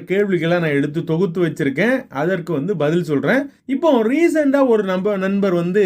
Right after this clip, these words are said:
ஒரு கேள்வி கேட்டிருந்தாரு. அதாவது, சிவில் வழக்கில் அப்பீல்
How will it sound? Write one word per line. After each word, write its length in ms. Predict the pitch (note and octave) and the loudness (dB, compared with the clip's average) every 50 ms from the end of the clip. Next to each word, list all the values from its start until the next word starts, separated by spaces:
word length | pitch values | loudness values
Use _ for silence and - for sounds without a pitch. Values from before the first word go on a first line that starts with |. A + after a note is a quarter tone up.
| D#3+ D3 C#3 C#3 C#3 | 2 2 0 0 -2
ஒரு 100 | D3 D3 C#3 - | -4 -6 -4 -4
கேள்வி 240 | E3+ F3+ F3+ E3+ D#3 - | -2 0 0 0 0 -2
கேட்டிருந்தாரு. 440 | D#3 D3 C#3 C3+ C3+ B2 A#2+ A2 A#2 A#2+ | -2 -2 -2 -2 -2 -2 -2 -2 -2 -2
அதாவது, 300 | B2 C3+ C3 C3 E3+ A3 G3 E3+ F3 E3+ - - _ - - | -2 -2 0 0 0 0 0 0 -2 -4 -8 -16 _ -20 -8
சிவில் 360 | - D4 E4 E4 F#4 F4+ F4+ E4+ C#4 | -4 -2 0 2 4 4 4 4 4
வழக்கில் 580 | A#3+ A#3 A#3+ A#3+ A#3 - - A#3 B3 C4 C4 C4 C4+ A#3 - - D#3+ F#3 | 4 4 4 2 2 0 -4 -2 -2 0 0 0 0 -2 -4 -4 -4 -4
அப்பீல் 460 | F3+ - _ _ B3 B3 B3+ B3+ B3+ | -4 -6 _ _ -4 -4 -2 -2 0